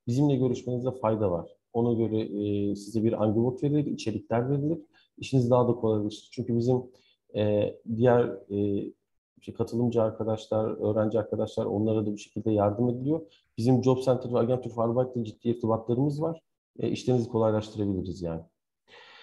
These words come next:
E, abap Developer sertifika ücreti Job Center'dan gelenler için karşılanacak mı?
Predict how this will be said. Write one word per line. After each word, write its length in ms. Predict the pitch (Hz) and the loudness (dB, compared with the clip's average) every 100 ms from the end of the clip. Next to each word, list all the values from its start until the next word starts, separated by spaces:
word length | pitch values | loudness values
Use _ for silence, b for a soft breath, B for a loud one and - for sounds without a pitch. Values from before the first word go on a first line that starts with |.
| B _ - | B _ 2
E, 320 | 107 107 - - - | 4 4 0 -12 0
abap 380 | 123 139 147 - | 4 4 4 4
Developer 400 | 139 139 147 151 | 6 8 6 2
sertifika 480 | 143 143 139 - 147 | -4 -2 -4 -2 0
ücreti 360 | 131 131 135 131 | 0 0 -2 0
Job 200 | 135 139 | 0 2
Center'dan 400 | 131 131 135 127 | 0 2 2 2
gelenler 240 | 131 131 | 2 2
için 180 | 127 143 | -2 -2
karşılanacak 680 | 131 - 127 127 131 120 - | -2 -2 -2 0 0 0 -2
mı? 220 | - | -6